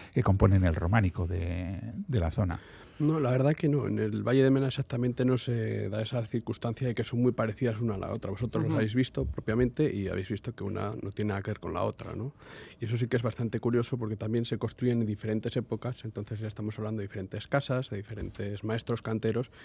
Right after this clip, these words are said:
Speaker 2: y es lo que le da esa diferencia. Luego también la diferencia de presupuesto.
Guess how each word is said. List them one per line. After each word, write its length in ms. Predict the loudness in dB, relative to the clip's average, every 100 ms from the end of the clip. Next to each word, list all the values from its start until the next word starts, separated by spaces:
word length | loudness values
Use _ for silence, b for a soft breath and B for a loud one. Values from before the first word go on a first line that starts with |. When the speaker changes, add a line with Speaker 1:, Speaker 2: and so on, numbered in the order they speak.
| B -10
Speaker 2:
y 60 |
es 60 | -6
lo 120 | -4
que 120 | -2
le 140 | -2 0
da 280 | 0 -2 -6 B B B B
esa 140 | -6
diferencia. 560 | -4 -4 -4 -6 -8 -8
Luego 180 | 0 0
también 300 | 2 2 4
la 60 | 2
diferencia 340 | 2 0 2
de 40 | 2
presupuesto. 540 | 0 -4 -6 -6 -10